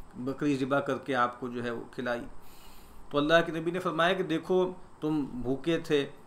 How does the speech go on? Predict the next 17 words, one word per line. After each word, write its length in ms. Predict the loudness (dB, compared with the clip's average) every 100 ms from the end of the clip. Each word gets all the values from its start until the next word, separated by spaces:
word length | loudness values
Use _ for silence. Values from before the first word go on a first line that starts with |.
| -8
अल्लाह 300 | -2 2 0
तुम्हें 260 | 0 -2 0
यहाँ 240 | 2 0
ले 180 | 2 2
आया, 300 | 2 0 -2
तुम्हारे 340 | -4 -4 -2
लिए 120 | -2
ठंडे 300 | -4 -4 -2
पानी 320 | 2 2 2 0
का 140 | -2
बंदोबस्त 640 | -2 -2 -4 -2 -4 -6 -6
किया 320 | -2 0 0
और 220 | -2 -8 -16 -18 -14 -4
खजूर 320 | 0 0 0
का 60 | 0
बंदोबस्त 480 | -2 -2 -4 -6 -6
किया। 280 | -8 -8